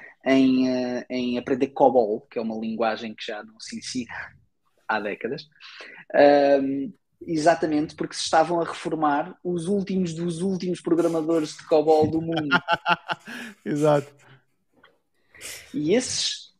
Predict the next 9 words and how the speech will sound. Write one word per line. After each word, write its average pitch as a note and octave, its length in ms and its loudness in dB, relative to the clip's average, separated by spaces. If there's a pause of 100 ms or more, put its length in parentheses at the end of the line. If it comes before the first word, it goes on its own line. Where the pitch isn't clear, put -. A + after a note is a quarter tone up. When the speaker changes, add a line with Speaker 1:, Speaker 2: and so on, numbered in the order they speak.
(520)
Speaker 1:
alguns F3 460 6
deles, D#3 420 0 (680)
pá, C3+ 140 -4
foram F3 220 -4
para E3+ 100 -4
co-, - 200 -6
abriram D#3 520 0
consultora-, C#3+ 600 -4
consultoras, C#3+ 800 -4